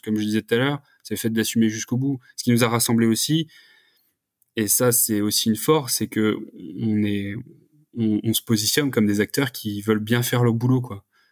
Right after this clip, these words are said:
Euh, dans nos, dans nos secteurs d'activité, t'as des gens qui viennent faire du volume,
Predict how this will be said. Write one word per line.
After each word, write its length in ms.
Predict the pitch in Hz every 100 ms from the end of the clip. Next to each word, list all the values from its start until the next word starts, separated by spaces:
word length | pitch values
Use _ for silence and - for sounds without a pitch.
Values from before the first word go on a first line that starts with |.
| _ -
Euh, 320 | 101 101 98
dans 160 | 101 110
nos, 140 | 113
dans 120 | 117
nos 120 | 113
secteurs 280 | 113 110 -
d'activité, 520 | 107 101 - 104 151
t'as 120 | 147 104
des 100 | 101
gens 140 | 117
qui 180 | 117 107
viennent 160 | 104
faire 180 | 101 104
du 100 | 101
volume, 400 | 101 113 131 160